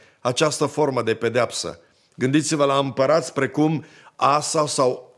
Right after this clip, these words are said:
Ozia din Vechiul Testament, care primesc judecata lui Dumnezeu în urma neascultării sub forma unei boli. Dar mare grijă pentru noi care suntem foarte grabnici la a judeca pe alții.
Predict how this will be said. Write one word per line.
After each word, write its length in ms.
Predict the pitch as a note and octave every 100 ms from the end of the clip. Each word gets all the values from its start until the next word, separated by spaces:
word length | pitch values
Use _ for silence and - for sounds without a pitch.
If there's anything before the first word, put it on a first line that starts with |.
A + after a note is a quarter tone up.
| _
Ozia 420 | - D#3+ C3+ A#2+
din 200 | G#2+ A2+
Vechiul 300 | A2 C3 B2+
Testament, 560 | A2+ B2 - B2+ C3+ C#3
care 240 | C3+ C3
primesc 720 | C3 - C#3+ E3 G#3 - - - _ _ _ _ _ _
judecata 680 | A2+ D3+ C#3 C#3 E3+ F3 D3
lui 140 | C#3+
Dumnezeu 720 | C3 C#3+ C3+ - A#2 A#2+ B2 -
în 160 | C3+
urma 260 | C3+ D#3 D3+
neascultării 760 | C3+ B2+ A#2+ C#3 C3 A#2+ G#2 A#2
sub 200 | B2+ -
forma 280 | B2+ A#2+
unei 240 | A2+ A2+ A2+
boli. 360 | A2+ A2 D#2+ - _ _ _ _ _ _ _
Dar 220 | G#2 G2+
mare 320 | A#2 C#3 C3+
grijă 440 | B2 C3 G#2 E2+ - _ _ _ _ -
pentru 320 | A2+ A2+ B2
noi 200 | B2+ D3+
care 320 | C#3+ C3 B2+ - - -
suntem 460 | - C#3+ C#3 D#3 C#3
foarte 680 | - - F#3+ F#3+ D#3+ D3+ C3+
grabnici 800 | A2 D3 D#3+ B2+ A2+ A2+ G#2 B2
la 120 | A#2
a 60 |
judeca 460 | A2+ B2 A#2+ A#2 B2+
pe 140 | B2
alții. 520 | A#2+ A#2+ A#2 - G2